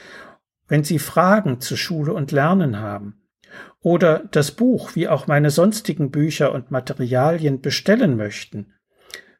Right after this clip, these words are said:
können Sie gerne über meine E-Mail-Adresse info at schulberatungsservice punkt de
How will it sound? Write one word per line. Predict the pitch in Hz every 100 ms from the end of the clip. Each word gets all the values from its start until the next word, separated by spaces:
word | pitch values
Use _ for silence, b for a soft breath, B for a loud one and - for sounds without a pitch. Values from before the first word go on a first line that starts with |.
| -
können | 135 127 120
Sie | 127 110
gerne | 117 151 208 240
über | 202 131 127
meine | 120 113 107 -
E-Mail-Adresse | - 127 135 165 160 165 175 180 226 254 - _ _ _ _ _
info | 135 143 143 185 180 202 - _ -
at | 147 127 - _ _ _ _
schulberatungsservice | - 143 127 127 131 123 117 120 - 123 120 - - 123 113 113 110 - - -
punkt | 120 107 - - -
de | 117 - 131 220